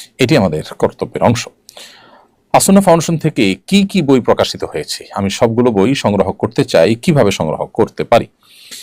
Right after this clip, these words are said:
আসন্না ফাউন্ডেশন থেকে আমাদের প্রকাশিত বইগুলোর মধ্যে যেগুলো বাজারে আছে, পাওয়া যায়, এর ভিতরে একটা হলো রমাদান প্ল্যানার, রমাদানকে অর্থবহ করবার জন্য।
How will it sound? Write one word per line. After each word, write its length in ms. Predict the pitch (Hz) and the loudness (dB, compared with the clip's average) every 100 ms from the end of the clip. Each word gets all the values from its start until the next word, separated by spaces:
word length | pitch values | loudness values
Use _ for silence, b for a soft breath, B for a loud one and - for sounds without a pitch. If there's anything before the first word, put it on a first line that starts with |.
| B B | B B
আসন্না 260 | - - 185 | -2 0 2
ফাউন্ডেশন 400 | 170 156 143 156 | 4 2 0 -2
থেকে 440 | 151 - 147 147 - | -4 -2 0 0 -2
আমাদের 360 | 104 90 85 82 | -4 -4 -6 -6
প্রকাশিত 500 | - 95 107 - 120 | -2 2 2 0 -2
বইগুলোর 360 | 104 92 95 | 0 0 0
মধ্যে 520 | 92 82 - 98 78 113 | -2 -6 -4 -4 -2 -4
যেগুলো 280 | 92 78 | -6 -6
বাজারে 260 | 73 76 - | -8 -8 -8
আছে, 220 | - - | -10 -12
পাওয়া 220 | - 104 | 0 2
যায়, 100 | 104 | 2
এর 60 | 95 | -2
ভিতরে 160 | 85 76 | -4 -8
একটা 180 | - | -8
হলো 100 | 78 | -4
রমাদান 320 | 82 107 127 123 | 2 2 2 -2
প্ল্যানার, 600 | 82 - - - - 101 | -6 -8 -10 -18 -8 -4
রমাদানকে 360 | 85 76 - | -2 -4 -4
অর্থবহ 360 | 87 - 85 92 | -6 -4 -4 -2
করবার 320 | - 92 90 | 0 0 0
জন্য। 300 | 95 101 139 | 0 -2 -2